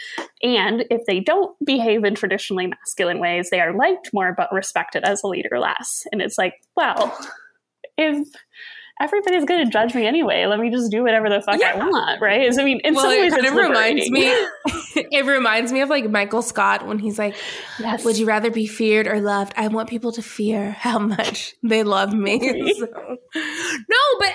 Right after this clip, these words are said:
Speaker 2: exactly, it's a double-edged sword or a catch twenty-two or whatever idiom
Speaker 1: Mm-hmm.
Speaker 2: we're using.
Speaker 1: Yeah, use 'em all. Yeah, it's,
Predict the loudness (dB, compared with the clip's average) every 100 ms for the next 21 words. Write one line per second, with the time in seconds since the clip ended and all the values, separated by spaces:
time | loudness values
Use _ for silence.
0 | 0 -2 0 0 2 2 0 0 -2 -2
1 | 0 0 0 -4 -2 2 2 4 2 0
2 | -2 -2 -4 -2 0 -2 0 0 0 -2
3 | 0 2 2 2 2 2 -2 -4 -2 -2
4 | -2 -2 -2 0 -2 -2 -6 -6 -8 -10
5 | -12 -16 _ _ _ _ -2 0 2 0
6 | 0 0 2 0 -2 -6 -8 -16 -16 -2
7 | 2 2 2 -2